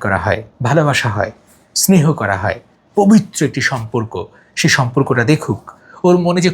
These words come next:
ক্ষত দাগ, ওর মনে যে কষ্টের ছাপ, সেটা যেন দূরীভূত হয় ধীরে ধীরে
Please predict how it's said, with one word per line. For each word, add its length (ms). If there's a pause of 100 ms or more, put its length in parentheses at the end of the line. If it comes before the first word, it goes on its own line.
ক্ষত 200 (140)
দাগ, 180 (540)
ওর 180
মনে 140
যে 140
কষ্টের 400 (120)
ছাপ, 240 (920)
সেটা 280
যেন 200 (680)
দূরীভূত 420 (120)
হয় 160 (680)
ধীরে 340
ধীরে 180